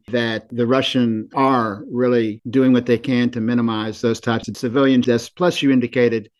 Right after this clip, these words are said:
that Ukrainians using these civilian shields, as in-, indicated by Amnesty International and Washington Post, indicated that many of these civilian deaths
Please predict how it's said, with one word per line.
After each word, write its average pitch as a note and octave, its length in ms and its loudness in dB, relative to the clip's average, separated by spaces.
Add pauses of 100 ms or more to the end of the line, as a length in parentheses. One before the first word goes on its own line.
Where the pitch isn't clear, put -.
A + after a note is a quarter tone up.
(120)
that A#2+ 240 -4
Ukrainians A2+ 840 0
using A2+ 320 -6
these G#2 300 -8
civilian C3 480 2
shields, B2+ 500 0
as A2+ 140 -6
in-, B2 220 -6
indicated B2 460 -2
by A2+ 120 -4
Amnesty B2 420 0
International A#2 500 -4
and A2 80 -6
Washington A2+ 480 -6
Post, A#2 520 -4 (120)
indicated C3 520 0
that A#2+ 120 -2
many C3 220 0
of A#2 60 -2
these A2+ 200 -6
civilian C3 440 0
deaths A#2+ 440 -6